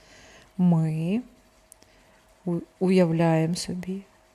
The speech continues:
що долетіли до сонця. Воно дуже,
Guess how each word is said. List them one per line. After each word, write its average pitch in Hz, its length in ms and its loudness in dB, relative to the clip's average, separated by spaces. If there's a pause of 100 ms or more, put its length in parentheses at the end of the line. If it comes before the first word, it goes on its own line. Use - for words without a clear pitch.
(680)
що 170 560 0 (500)
долетіли 180 720 2
до 156 120 -2
сонця. 156 640 -8 (920)
Воно 196 680 4 (680)
дуже, 156 880 2